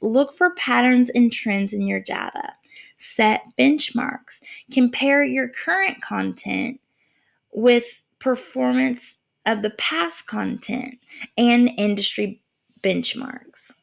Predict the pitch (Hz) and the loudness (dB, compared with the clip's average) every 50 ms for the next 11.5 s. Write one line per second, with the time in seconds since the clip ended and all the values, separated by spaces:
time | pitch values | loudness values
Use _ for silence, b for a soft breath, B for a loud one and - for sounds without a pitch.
0 | _ _ b b b b b b b b b _ 233 269 285 302 320 320 320 320 | _ _ b b b b b b b b b _ 4 4 4 4 2 2 0 2
1 | 330 330 330 320 - - 226 233 233 240 240 240 233 233 - - - 226 214 214 | 2 0 -2 -4 -6 -2 -2 0 2 2 2 0 0 -2 -4 -4 -2 -2 -2 0
2 | 214 214 208 208 - - - - - - B B B B B B B - 240 269 | -2 -2 -2 -2 -4 -8 -8 -8 -10 -12 B B B B B B B 2 2 2
3 | 294 330 330 - - 339 339 339 320 311 294 277 262 254 262 269 - - - 311 | 2 0 -2 -4 -2 -2 -2 -2 0 0 2 2 2 2 2 0 0 0 0 -2
4 | 320 320 302 254 226 220 220 - - 208 214 196 202 190 190 196 202 208 208 - | -2 0 0 0 0 -2 -4 -4 -4 -4 -4 -2 -2 -2 -2 0 -2 -4 -6 -4
5 | 214 208 202 - 98 95 92 - 185 - - - - - - 208 - - - - | -8 -8 -8 -6 -4 -2 -2 -2 -4 -6 -8 -6 -6 -6 -6 -8 -10 -12 -14 -12
6 | - - - - _ _ _ _ b b b b b b b _ - 302 311 302 | -12 -14 -18 -20 _ _ _ _ b b b b b b b _ 2 2 2 2
7 | - 359 349 339 262 269 330 381 - - 403 262 - - - - - - - - | 2 0 0 0 2 2 2 2 2 -2 -4 -4 -4 -6 -6 -6 -8 -10 -10 -8
8 | - - 247 247 262 294 320 339 330 349 339 339 339 - - 247 240 247 254 254 | 0 0 2 2 2 0 -2 -2 0 0 0 0 0 0 0 2 2 4 4 4
9 | 254 247 254 262 - 247 247 262 262 262 269 254 - 247 262 294 311 - 254 - | 2 0 0 -2 0 2 2 2 4 4 2 0 0 0 -2 -2 -2 -4 -8 -8
10 | - - 262 _ B B B B B B B B 254 262 254 262 294 302 320 330 | -8 -12 -16 _ B B B B B B B B 4 4 6 6 6 4 4 0
11 | - - - 254 240 233 240 240 - | -4 -4 0 2 2 4 2 0 -2